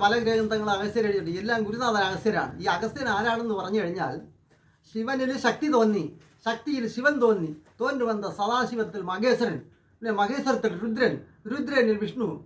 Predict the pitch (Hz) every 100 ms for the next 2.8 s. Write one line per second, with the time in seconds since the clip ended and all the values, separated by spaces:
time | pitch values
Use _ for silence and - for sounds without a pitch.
0 | - 220 247 294 226 233 214 240 220 208
1 | 202 156 165 247 269 233 202 175 202 226
2 | 196 175 - - - - 214 269